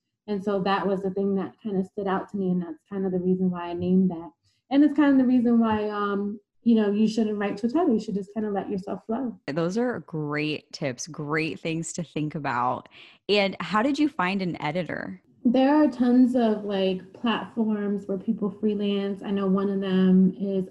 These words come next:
Speaker 1: Upwork. Um, I actually freelance on Fiverr. Um, and so I don't edit books or <laughs> anything 'cause I'm kinda tired. <laughs> Um, so I don't edit books, but I do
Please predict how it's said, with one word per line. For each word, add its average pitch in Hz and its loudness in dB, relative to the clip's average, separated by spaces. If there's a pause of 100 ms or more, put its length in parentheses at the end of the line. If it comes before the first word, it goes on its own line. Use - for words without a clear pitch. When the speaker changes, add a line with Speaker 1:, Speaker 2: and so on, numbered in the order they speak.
Speaker 1:
Upwork. 226 0 (180)
Um, 196 -2
I 214 2
actually 220 0
freelance 208 0
on 196 -2
Fiverr. 240 0 (640)
Um, 196 2
and 208 2
so 196 2
I 202 0
don't 208 2 (120)
edit 202 0
books 208 -2
or 190 0
<laughs> 190 4
anything 214 4
'cause 247 4 (380)
I'm 339 2
kinda 359 6
tired. 392 4 (200)
<laughs> - - (260)
Um, 302 4
so 320 0
I 277 4
don't 302 6
edit 269 2
books, 247 4
but 269 4
I 233 6
do 240 4